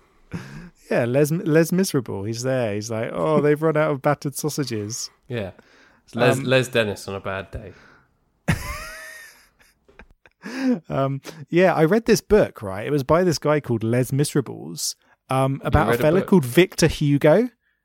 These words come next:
Speaker 1: It's a bit weird. The name, the guy Victor Hugo wasn't mentioned at all in
Speaker 2: He
Speaker 1: the
Speaker 2: wasn't
Speaker 1: book.
Speaker 2: even in it.
Speaker 1: Yeah, really weird. Um,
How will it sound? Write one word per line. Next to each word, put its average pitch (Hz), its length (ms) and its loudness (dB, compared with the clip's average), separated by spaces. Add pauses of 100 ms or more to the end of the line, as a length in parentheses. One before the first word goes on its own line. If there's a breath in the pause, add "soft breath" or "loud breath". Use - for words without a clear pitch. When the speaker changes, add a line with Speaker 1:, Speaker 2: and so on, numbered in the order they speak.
Speaker 1:
It's 156 120 -4
a 180 40 0
bit 226 200 0
weird. 156 340 2
The 123 80 -4
name, 175 240 -2
the 156 120 0
guy 180 260 4
Victor 143 320 -4
Hugo 156 320 0
wasn't 113 240 -2
mentioned 127 340 -4
at 113 160 -4
all 185 160 0
in 104 60 -4
Speaker 2:
He 123 60 0
Speaker 1:
the 139 60 0
Speaker 2:
wasn't 143 220 2
Speaker 1:
book. 143 80 2
Speaker 2:
even 143 180 -2
in 160 140 0
it. - 160 -10 (320)
Speaker 1:
Yeah, 165 400 -4
really 139 260 -6
weird. 113 380 -2 (260)
Um, 135 400 0